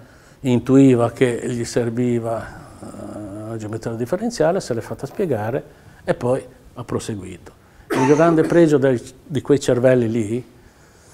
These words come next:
è che, "Ah, io non so una cosa di matematica, mm, cerca, me la faccio spiegare da uno, sì, dopo cin-, ah, sì, sì, così, eh,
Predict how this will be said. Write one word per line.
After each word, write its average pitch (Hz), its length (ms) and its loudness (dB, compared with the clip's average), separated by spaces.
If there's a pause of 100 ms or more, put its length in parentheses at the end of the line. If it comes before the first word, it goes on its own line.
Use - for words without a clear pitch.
(260)
è 139 300 2
che, 147 300 4 (340)
"Ah, 151 140 0
io 175 140 4
non 170 140 4
so - 120 -2
una 135 140 2
cosa - 480 -10 (520)
di 123 100 -8
matematica, 104 540 -10 (240)
mm, 131 60 -4 (720)
cerca, 175 480 -8
me 139 100 4
la 131 80 4
faccio 135 260 0
spiegare 143 400 2
da 175 100 4
uno, 165 360 2 (200)
sì, 196 200 4
dopo 156 200 6
cin-, 190 200 0
ah, 220 160 6
sì, 240 140 2
sì, 202 180 2
così, 147 200 2
eh, 156 140 0